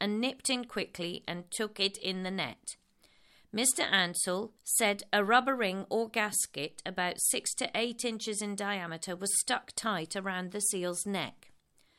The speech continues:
"When we pounced on it, I cut the gasket off," he said. "It went flying back to sea with great speed." Mister Ansell said the seal's injuries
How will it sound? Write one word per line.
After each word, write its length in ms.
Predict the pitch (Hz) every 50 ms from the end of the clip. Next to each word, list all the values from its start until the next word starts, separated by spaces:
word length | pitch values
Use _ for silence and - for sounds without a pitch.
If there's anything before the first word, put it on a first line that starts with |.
| _ _ - - _ - _
"When 240 | - 208 233 254 269
we 120 | 302 311
pounced 480 | - - 233 240 214 185 - - - -
on 140 | 165 165 170
it, 140 | 180 - -
I 160 | 185 185 185
cut 320 | 185 - - 226 226 -
the 80 | - 214
gasket 540 | 202 - 214 208 202 - - - 214 - -
off," 280 | - 175 165 160 - -
he 100 | 170 160
said. 400 | - - - 139 131 123 - - _
"It 160 | - 175 - -
went 280 | 196 180 - - 202
flying 380 | - - - 277 269 262 262 247
back 220 | 240 226 - -
to 100 | - 233
sea 300 | 220 - 240 202 170 156
with 180 | 147 170 165 -
great 320 | - 208 202 190 - -
speed." 460 | - - - 180 160 147 139 - - - -
Mister 260 | 185 190 - - - -
Ansell 440 | - 180 180 190 190 - 214 214
said 240 | 208 - 214 196 202
the 100 | - 196
seal's 460 | 185 - - 240 233 226 226 220 202
injuries 580 | 202 185 180 180 180 175 165 170 170 175 - -